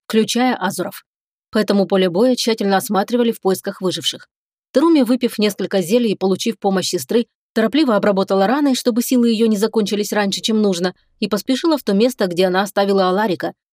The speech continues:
и где, предположительно, остался Лукас. Но сколько она ни кружила, всматриваясь в убитых и раненых, но ни брата, ни мага духа не видела. Лица, порой такие знакомые, смотрели на нее из пустоты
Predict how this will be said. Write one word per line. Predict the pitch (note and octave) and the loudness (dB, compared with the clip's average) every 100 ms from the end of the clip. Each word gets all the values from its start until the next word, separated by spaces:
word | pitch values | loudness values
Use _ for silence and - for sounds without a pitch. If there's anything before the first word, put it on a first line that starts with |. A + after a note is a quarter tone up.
| - | -4
и | |
где, | G3 F#3+ B3 | 0 0 0
предположительно, | C#4+ - F#3 F3+ A#3+ C4 A3 | -4 -2 0 0 -2 0 0
остался | F#3 F3 E3+ G3 | -2 -4 -4 -2
Лукас. | F3+ - E3 - _ _ _ - | -2 -4 -10 -16 _ _ _ -2
Но | G#3 | -2
сколько | - G3+ F#3+ F#3 | 0 0 2 2
она | F#3+ | 2
ни | F3+ | 0
кружила, | - F#3 G3 B3+ F3+ | -2 -2 2 0 0
всматриваясь | - G3 G3+ G3 F3+ F3 | -2 -2 -2 0 -2 0
в | F#3 | -2
убитых | F3 A3 G3+ G3 | -2 -4 -4 0
и | |
раненых, | F#3 A#3+ A3+ F#3+ _ _ - | 2 4 2 -2 _ _ -2
но | D4 | 2
ни | B3 | 4
брата, | F#3+ G#3 A#3 | 2 0 -2
ни | F#3 F#3 | -2 0
мага | F#3+ F3+ | 0 0
духа | E3 A3 G#3+ | -2 -2 -2
не | F#3 | -2
видела. | E3 D#3+ F3 F#3 _ _ _ _ _ | -2 -4 -6 -10 _ _ _ _ _
Лица, | G#3+ A3 A3+ F3+ | 0 0 0 -4
порой | E3+ G3+ G#3+ | -4 -2 -2
такие | G3+ G3 A3 | -2 -2 -2
знакомые, | F3+ F#3 A3+ A#3 F#3 E3 | 0 0 0 0 0 -6
смотрели | - G#3 G#3 C#4+ B3+ | -4 -4 -2 0 0
на | G#3 | 0
нее | G3 G#3 | 0 0
из | G#3+ - | -2 -2
пустоты | F#3 - F3+ G#3+ A3+ | -6 -4 -4 -2 -4